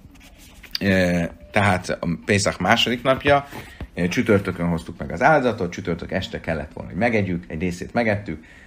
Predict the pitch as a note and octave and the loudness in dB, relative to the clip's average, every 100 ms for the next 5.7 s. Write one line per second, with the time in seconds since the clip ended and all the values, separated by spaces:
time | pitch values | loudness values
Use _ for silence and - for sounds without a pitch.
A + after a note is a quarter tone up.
0 | - - G2 G2 F2 E2 - - E2+ D#2+ | -14 0 4 6 4 0 -4 -8 -6 -4
1 | - E2 G2+ G2 E2 D2+ - F2 D#2+ - | -4 2 4 4 2 -2 -4 -4 -4 -4
2 | A#2+ D3+ C3+ A2 F2+ - - - - G2+ | 0 2 4 6 4 0 -16 -12 -4 -2
3 | G2+ F2+ - - G#2+ G2+ G2 - - - | 0 -2 -4 -2 4 4 2 -4 -14 0
4 | A#2+ - - - - - - - G#2 G2+ | 0 4 2 2 -6 -20 -16 -10 -4 -4
5 | F2 F#2 E2 F#2 E2+ D#2+ | -4 -6 -6 -4 -4 -6